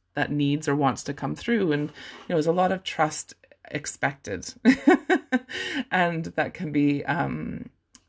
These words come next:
trust that can be, uh, nurtured, and it's really lovely that way. Um, and you are the, you know, you are your own best expert. Um,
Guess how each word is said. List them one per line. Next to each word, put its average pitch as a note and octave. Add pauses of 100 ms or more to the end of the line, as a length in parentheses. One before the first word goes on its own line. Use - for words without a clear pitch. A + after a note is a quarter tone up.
trust D#3+
that D3+
can D3
be, D3 (240)
uh, D3+
nurtured, G3+
and F3
it's -
really F#3+
lovely D3+
that C#3
way. - (420)
Um, D#3 (200)
and F3
you F#3
are D#3+
the, D3 (440)
you F#3
know, C#3+ (200)
you E3+
are D#3 (560)
your D#3
own D3+
best D3 (380)
expert. - (200)
Um, D3+